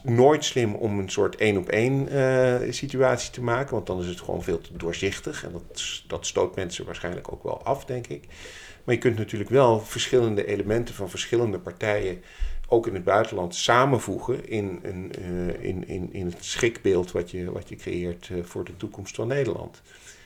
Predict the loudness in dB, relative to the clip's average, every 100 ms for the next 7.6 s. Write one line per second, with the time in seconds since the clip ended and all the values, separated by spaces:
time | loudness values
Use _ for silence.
0 | -20 -8 -4 -2 -4 -6 -8 -10 -10 -10
1 | -8 -8 -6 -8 -8 -10 -8 -8 -8 -6
2 | -6 -6 -6 -2 0 2 2 0 -6 -4
3 | -2 -2 -4 -4 -4 -6 -8 -16 -14 0
4 | 0 4 4 4 0 -2 -2 0 0 0
5 | -2 -2 0 0 0 -2 -10 -10 -10 -10
6 | -8 -4 -4 -4 -8 -10 -4 -2 -2 -4
7 | -6 -8 -8 -18 -12